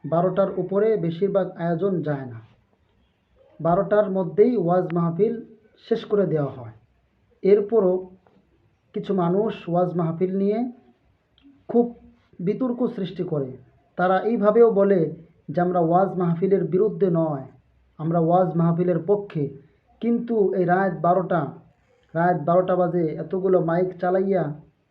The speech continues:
আমার বাড়ির দিকে মাইক দিয়ে আপনারা আমাকে কষ্ট দিচ্ছেন, ওয়াজ শুনতেছেন, এটা কি ইসলাম সমর্থন করে?" আমি মাহফিলের বিরুদ্ধে নয়,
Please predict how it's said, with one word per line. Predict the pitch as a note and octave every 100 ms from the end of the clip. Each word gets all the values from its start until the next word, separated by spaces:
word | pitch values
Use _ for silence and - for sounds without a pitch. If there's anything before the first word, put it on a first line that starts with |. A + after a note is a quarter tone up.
| _ -
আমার | E3+ E3+ D#3+
বাড়ির | D#3+ F3+ D#3+
দিকে | F3 F3+ E3
মাইক | D#3+ E3+ D3
দিয়ে | D3+ E3+ D#3 - - - _ -
আপনারা | D3+ D#3 E3
আমাকে | E3 D#3+ D#3+
কষ্ট | E3+ - F3
দিচ্ছেন, | E3 E3 D#3+
ওয়াজ | D3+ D#3+
শুনতেছেন, | - F3 E3 E3 E3 D3 C3 - _ _ _ _ _ -
এটা | E3 F#3
কি | F3 F3+
ইসলাম | - F#3 F#3
সমর্থন | F3+ F#3+ - G3
করে?" | G3 G3+ D#3+ C#3 - _ -
আমি | E3+ F#3+ G#3+ A#3 A#3+ - -
মাহফিলের | D#3+ E3 F#3 F#3 F3
বিরুদ্ধে | E3 E3+ E3+ E3
নয়, | D#3 C3